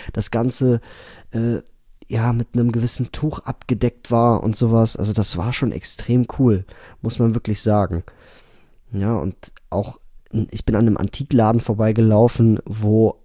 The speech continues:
am Eingang, also vorm Eingang,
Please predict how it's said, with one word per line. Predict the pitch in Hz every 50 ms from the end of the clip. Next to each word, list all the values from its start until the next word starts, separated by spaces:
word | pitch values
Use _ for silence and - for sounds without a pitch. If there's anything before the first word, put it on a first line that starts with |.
| _
am | - 104 107 -
Eingang, | - 101 117 135 147 135 127 113 120 139 147 143 - - _ _ _ _ - -
also | - - 64 101 110
vorm | - - - - 117 131 127 -
Eingang, | - 104 127 139 135 127 123 131 147 151 147 -